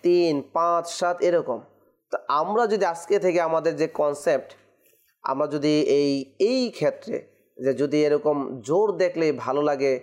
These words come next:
জোর কবুতর দেখলে, জোর শালিক দেখলে, জোর ম-, জোড়া ময়না পাখি দেখলে, আর একটা যদি দেখি এরকম লাগে, তাহলে আজকে থেকে আমরা নিয়ত করি যে এক দেখলে আরও বেশি খুশি হব। কেন? আল্লাহ পাক এক ও একক। তো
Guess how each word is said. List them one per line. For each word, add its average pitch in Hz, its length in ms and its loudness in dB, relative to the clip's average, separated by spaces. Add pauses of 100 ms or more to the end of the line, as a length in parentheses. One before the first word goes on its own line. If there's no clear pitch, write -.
(320)
জোর 151 140 0
কবুতর 156 440 -2
দেখলে, 139 420 0
জোর 143 200 0
শালিক 143 440 -2
দেখলে, 143 340 -4
জোর 147 220 0
ম-, 135 340 -2
জোড়া 139 300 0
ময়না 139 300 0
পাখি 147 220 -4
দেখলে, 127 340 -2 (540)
আর 139 120 0 (120)
একটা 180 320 -2
যদি 175 160 2
দেখি 165 300 0
এরকম 160 280 0
লাগে, 147 280 -2 (280)
তাহলে 131 180 0
আজকে 127 220 -2
থেকে 156 180 -2
আমরা 156 300 0 (140)
নিয়ত 147 320 -2
করি 147 240 0 (420)
যে 131 100 0
এক 175 340 0
দেখলে 190 240 0
আরও 160 120 0
বেশি 156 300 0
খুশি 160 260 -2
হব। 147 340 0 (240)
কেন? 165 140 0
আল্লাহ 165 360 0
পাক 170 420 -2 (600)
এক 156 340 0
ও 143 60 2
একক। 135 500 -2 (320)
তো 139 140 2